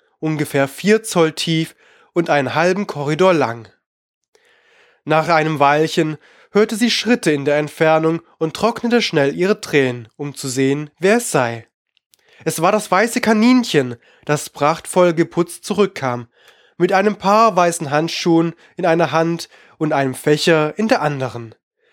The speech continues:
Es trippelte in großer Eile entlang vor sich hin, redend: "Oh, die Herzogin, die Herzogin, die wird mal wieder außer sich sein, wenn ich sie warten lasse." Alice war so ratlos,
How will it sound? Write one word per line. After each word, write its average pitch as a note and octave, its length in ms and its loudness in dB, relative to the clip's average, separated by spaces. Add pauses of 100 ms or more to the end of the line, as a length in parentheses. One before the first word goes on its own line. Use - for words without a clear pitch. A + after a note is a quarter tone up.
(500)
Es D3+ 200 -2
trippelte E3 400 0
in D#3+ 160 0
großer F#3 440 2
Eile E3 340 4
entlang D3 440 0
vor D3 180 0
sich C#3+ 200 -8
hin, D#3+ 240 -4
redend: D3+ 540 -4 (380)
"Oh, F3+ 360 4 (240)
die A3+ 100 0
Herzogin, F#3+ 720 0 (240)
die B3+ 140 2
Herzogin, G3+ 760 2 (320)
die E3+ 160 0
wird E3+ 140 2
mal F3 160 2
wieder F3+ 240 2
außer G3+ 260 2
sich F#3 200 -6
sein, F3 420 2
wenn F3 80 0
ich F3 100 -4
sie F3 160 -6
warten E3+ 340 2
lasse." E3+ 440 -2 (1400)
Alice D#3 340 -2
war C#3+ 160 2
so D#3 200 2
ratlos, D3+ 640 0